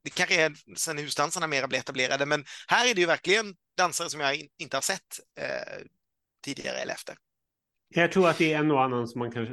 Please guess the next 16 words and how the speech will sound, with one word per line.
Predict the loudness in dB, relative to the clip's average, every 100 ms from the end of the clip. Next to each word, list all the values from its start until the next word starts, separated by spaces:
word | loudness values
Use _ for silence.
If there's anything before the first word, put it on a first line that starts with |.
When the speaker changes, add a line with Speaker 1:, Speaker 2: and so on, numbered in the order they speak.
| -8 -6
Speaker 2:
som | 0
man | 0
kan | 0 0
känna | 0 0 0
igen, | 0
men | 2
jag | 2
håller | 2 2
med, | 0 0
det | 0
är | 2
nog | 2 0
liksom | -2 -2
hans | -2 -4 -6
polare, | -4 -4 -4 -8
typ. | -14